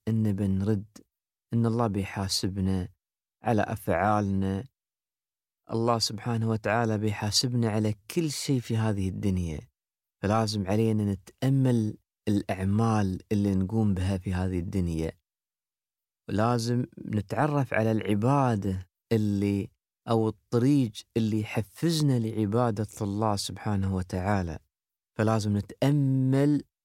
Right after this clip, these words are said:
ونتأمل من الله سبحانه وتعالى خير، نتأمل في هذا الكون، نفكر في هاي المخلوقات وآيات الله والنظام العظيم اللي في هذا الكون.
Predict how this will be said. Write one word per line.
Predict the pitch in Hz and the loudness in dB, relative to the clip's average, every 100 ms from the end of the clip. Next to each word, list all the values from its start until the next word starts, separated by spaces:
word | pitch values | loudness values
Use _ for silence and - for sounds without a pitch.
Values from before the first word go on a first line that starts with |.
| _ 110 | _ 0
ونتأمل | 107 104 _ - - _ - 131 135 127 131 120 | 0 0 _ -16 -16 _ 0 2 2 2 2 2
من | 113 107 | 2 0
الله | 98 104 104 | 0 -2 -2
سبحانه | - 92 104 | -4 -8 -6
وتعالى | 92 85 87 82 | -6 -6 -6 -8
خير، | - 80 - _ _ _ _ _ _ 113 | -8 -12 -12 _ _ _ _ _ _ -12
نتأمل | - - 156 170 | -4 0 2 2
في | 131 135 | 2 2
هذا | 127 127 | 2 2
الكون، | 113 - - 127 104 85 - _ _ _ _ - | 0 -2 0 2 2 0 -8 _ _ _ _ -4
نفكر | 107 101 143 - 143 117 | -4 0 -4 -2 -4 -2
في | 120 | -2
هاي | 110 110 | 0 0
المخلوقات | 98 98 - 98 - 110 107 - - - - _ - | 0 -2 -2 -4 -2 -2 -2 -2 -14 -16 -16 _ -8
وآيات | - 120 110 107 104 104 | -2 0 2 0 -4 -6
الله | 95 101 107 98 92 _ _ _ _ _ 156 | -4 0 0 -2 -8 _ _ _ _ _ 0
والنظام | 147 123 113 131 117 107 | 2 2 2 2 2 0
العظيم | 98 107 127 123 110 | 0 0 2 2 2
اللي | 104 | 0
في | 104 104 | -2 -4
هذا | 104 104 | -4 -4
الكون. | 95 - 117 107 92 131 | -6 -4 0 0 0 -6